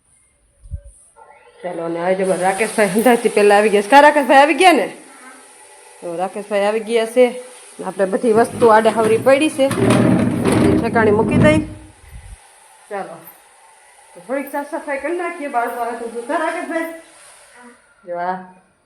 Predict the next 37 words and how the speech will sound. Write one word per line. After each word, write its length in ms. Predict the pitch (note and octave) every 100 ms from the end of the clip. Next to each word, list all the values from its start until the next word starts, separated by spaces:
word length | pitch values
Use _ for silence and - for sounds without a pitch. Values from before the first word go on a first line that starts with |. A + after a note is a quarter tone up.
| _
છોકરાઓને 400 | G#3+ G#3+ G3 G3
બાર 220 | G3 A#3
બધી 160 | A#3 G#3+
ખુલ્લેથી 360 | G#3+ A#3+ A3 G#3+
ભેગું 240 | A3 G3+
જવાનું 340 | G3+ G#3 G3+
હોય. 180 | G#3+ C#4 - - - _ _ -
ચાલો, 220 | A3+ C4 C4+ - -
તો 60 | F#3
થોડીક 240 | A#3 C4
સાફ 140 | C#4
સફાઈ 260 | C4+ C4+ C4+
કરી 120 | C4
નાખીએ, 260 | B3+ B3 B3
પછી 220 | G#3 G#3+
મળીએ. 340 | G3 D3+ - - _ _ _ - _ _
ચાલો, 140 | G3 F#3
તો 80 |
અમારા 320 | G3 G3+ G3+ G#3 -
આંગણવાડીના 500 | A3 B3 A#3+ A#3 A3+
બધાય 580 | A3 C#4+ C#4+ - C#4+ D4+
બાળકો 340 | C#4 D4 D4 C4+
આવી 240 | C#4 C#4
ગયા 300 | C4 C#4+ D4
છે. 180 | D4 C4
જો 160 | C4+
આવી 220 | B3+ C#4 F4+
ગયા 160 | G#4+
છે 100 | A4+
ને 120 | G#4
છોકરા? 680 | A4 G4 G4 F#4+ F#4+ G4 G4+ G#4+ - - - D#5 D#5 E5 - - - - C#4 - D4 C#4+ - - F#4 D5 C#5 C5+ B4 G#4+ - - - - - _ _
તો 80 | -
ચાલો, 260 | A3 C4+ C4+
એક 180 | D4 D#4
હાથ 180 | D#4+
ઉપર 200 | E4+ E4+
કરો 640 | E4+ E4+ F4 F4+ F4+ F#4+